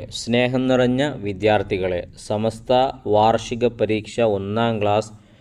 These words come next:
തഫ്ഹീമു തിലാവ വായന, എഴുത്ത്, ഈ രണ്ട്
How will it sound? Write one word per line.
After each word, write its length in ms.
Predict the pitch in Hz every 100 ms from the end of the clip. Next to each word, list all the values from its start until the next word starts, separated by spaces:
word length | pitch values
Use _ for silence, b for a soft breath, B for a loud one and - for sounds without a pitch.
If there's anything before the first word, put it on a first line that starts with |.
| b b _ -
തഫ്ഹീമു 520 | 127 - 143 147 143
തിലാവ 520 | 135 123 117 113 107 110 120 - -
വായന, 500 | 104 104 107 110 113 110 147 - -
എഴുത്ത്, 540 | 104 107 107 107 - 107 - _ -
ഈ 120 | 113
രണ്ട് 400 | 113 113 113 117